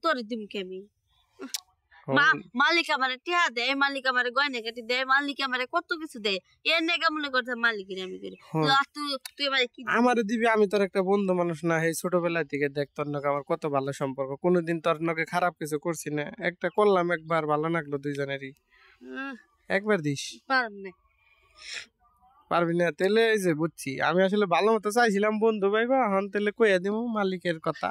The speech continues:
Speaker 1: না, না, না, তুই কইস না কাউরে।
Speaker 2: তাহলে মাসে দুইবার তিনবার আমার দেন না গো।
Speaker 1: কি বিপদে পড়লাম, কইয়াও।
Speaker 2: দুই,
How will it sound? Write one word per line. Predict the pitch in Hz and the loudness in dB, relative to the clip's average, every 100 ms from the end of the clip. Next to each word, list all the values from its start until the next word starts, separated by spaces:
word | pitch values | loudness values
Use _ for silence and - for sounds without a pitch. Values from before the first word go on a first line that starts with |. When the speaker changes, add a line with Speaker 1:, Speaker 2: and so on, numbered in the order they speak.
| 240 | -2
Speaker 1:
না, | 339 320 | 0 0
না, | 277 | -2
না, | 254 226 _ - - 226 _ _ - - | -6 -6 _ -20 -20 -20 _ _ -20 -16
তুই | 254 - | -12 -6
কইস | 302 - | -4 -2
না | 214 | -2
কাউরে। | 233 214 175 - - _ _ _ - | -2 -4 -8 -12 -20 _ _ _ -2
Speaker 2:
তাহলে | 170 | 2
মাসে | 175 202 - 170 | 4 2 0 2
দুইবার | 180 190 190 | 4 4 4
তিনবার | 175 185 185 | 2 -2 2
আমার | 175 151 147 | 2 2 2
দেন | 143 156 | 2 0
না | 156 | 0
গো। | 135 _ _ _ _ _ _ _ _ _ - - _ _ _ - _ _ _ _ _ _ | -6 _ _ _ _ _ _ _ _ _ -20 -20 _ _ _ -20 _ _ _ _ _ _
Speaker 1:
কি | - 233 | -14 -12
বিপদে | 254 - 233 208 226 | -12 -12 -14 -12 -12
পড়লাম, | 262 214 202 196 | -10 -10 -16 -14
কইয়াও। | 262 214 185 _ _ _ _ _ _ | -10 -10 -12 _ _ _ _ _ _
Speaker 2:
দুই, | 160 170 | -2 4